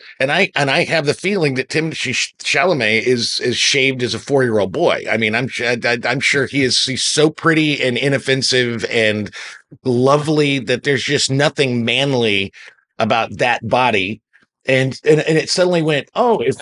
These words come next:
if we don't, if, you know, that it's, it's like, it's just, it's just kinda, kinda shaving off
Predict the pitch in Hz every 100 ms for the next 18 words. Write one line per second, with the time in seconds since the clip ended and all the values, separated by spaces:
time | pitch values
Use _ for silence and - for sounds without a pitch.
0 | - 151 127 143 127 180 202 208 _ -
1 | - 147 - _ 147 151 131 135 143 131
2 | 143 - - - - - 151 147 - 208
3 | 180 - - 170 156 - - _ _ _
4 | _ _ _ _ _ 165 151 - 208 190
5 | - 170 175 - - 170 180 - - -
6 | 147 156 156 151 - 131 135 127 -